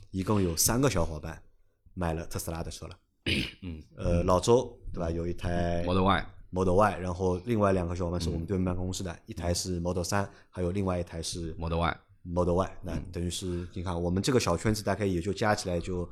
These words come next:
Speaker 1: 十来个人吧，
Speaker 2: 嗯。
Speaker 1: 十个人都没有，
Speaker 2: 巨细。
Speaker 1: 大概七八个人，对吧？我们这个小圈加起来就七八个人，但是你看，在七八个人里面，每个人都有车嘛，对吧？
Speaker 2: <laughs>
Speaker 1: 七八人里面有三台，
Speaker 2: 嗯。
Speaker 1: 一个品牌的车，
Speaker 2: 嗯。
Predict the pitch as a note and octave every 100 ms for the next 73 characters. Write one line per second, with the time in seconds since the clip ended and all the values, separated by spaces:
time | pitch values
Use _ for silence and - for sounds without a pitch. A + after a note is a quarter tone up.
0 | - - - - - F#2 F#2+ F#2+ D2+ E2
1 | E2+ F2 D#2 - - - - G#2 A#2+ F#2+
2 | G2 - F2+ E2 G2+ G#2+ - F3 D#3+ D#3
3 | D#3+ G2+ D#2 - - - F2+ F2 F#2+ B2+
4 | A2+ F#2 G#2 B2 A2+ G2 G#2+ - - -
5 | - - A#2 G#2+ G#2+ E2 D#2 F2 - -
6 | - A#2+ A#2 G#2+ G#2+ G#2+ B2+ - - E3+
7 | E3 E3 C#3+ F#2 G#2+ E2 F2 E2 G2+ G2+
8 | F#2+ A#2+ C#3+ G#2+ D#2+ F#2+ - F2+ D4 -
9 | - - - - - D3 D3 A#2+ G2+ G2+
10 | F#2 E2 C3+ D3 G2+ D#2 - _ - F2+
11 | F2+ - _ F2+ A#2 A#2 E2 D#2 D#2 -
12 | D#2+ - B2 G2